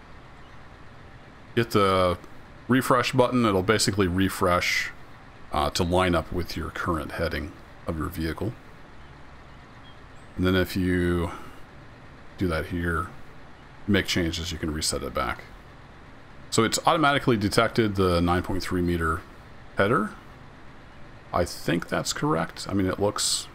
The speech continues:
it looks good. I've noticed on the fertilizer spreader, it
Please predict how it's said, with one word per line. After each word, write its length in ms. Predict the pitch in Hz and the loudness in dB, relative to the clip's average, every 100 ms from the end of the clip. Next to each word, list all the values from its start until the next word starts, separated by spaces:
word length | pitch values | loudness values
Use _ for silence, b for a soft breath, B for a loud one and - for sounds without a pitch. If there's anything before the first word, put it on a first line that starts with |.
| - | -4
it 20 | |
looks 260 | 98 98 - | 0 0 0
good. 280 | - 80 87 - - - - - - - - - - - - - - - - - - - - - - - - - - | -2 -2 -4 -10 -20 -18 -18 -18 -18 -18 -20 -20 -18 -18 -18 -18 -18 -18 -18 -18 -18 -18 -18 -20 -20 -20 -20 -12 -2
I've 120 | 95 | 4
noticed 320 | 110 113 - | 6 6 2
on 260 | 90 92 92 | 2 4 4
the 120 | 87 | 2
fertilizer 520 | - 127 131 104 95 | 2 4 6 4 2
spreader, 500 | 90 - 95 87 90 | 0 4 4 6 4
it 140 | 82 | 2